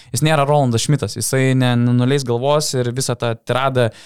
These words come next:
atsiims ir nieko, eis toliau žaisti. Kaliničius turi nuomonę, ją, ją irgi gali išreikšt. Ir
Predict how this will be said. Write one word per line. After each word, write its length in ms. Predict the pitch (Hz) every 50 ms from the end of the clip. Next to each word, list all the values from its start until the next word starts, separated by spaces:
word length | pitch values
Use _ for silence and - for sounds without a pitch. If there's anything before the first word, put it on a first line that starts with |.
| - - - - _ _ -
atsiims 600 | - 120 - - - 151 202 262 294 - - - -
ir 180 | 151 151 147
nieko, 300 | 170 170 139 123 - 131 131
eis 80 | 131
toliau 220 | - 135 127 123 123
žaisti. 320 | 120 139 120 104 - 104 -
Kaliničius 400 | - 120 135 131 - 120 - -
turi 160 | 131 120 117
nuomonę, 380 | 117 117 123 135 147 147 143 135 123 -
ją, 260 | - 113 120 120 123 120 117
ją 180 | 117 120 120 117
irgi 240 | 120 120 110 107
gali 220 | 113 117 117 117 113
išreikšt. 420 | - - 107 107 151 - - - - - - - - - - _ _ _ -
Ir 240 | - 131 139 135